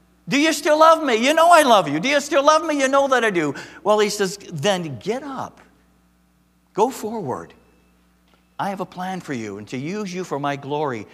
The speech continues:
in this world. And no matter what anybody else may say to you, listen to what I say," Jesus says.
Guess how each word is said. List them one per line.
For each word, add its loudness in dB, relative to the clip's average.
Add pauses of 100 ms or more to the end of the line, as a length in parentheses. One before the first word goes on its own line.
(140)
in -8
this -10
world. -4 (220)
And -6 (400)
no -8
matter 2
what 2
anybody 2
else 4
may 0
say 0
to -2
you, -4 (320)
listen -6
to -4
what 0
I 2
say," -8
Jesus -16
says. -16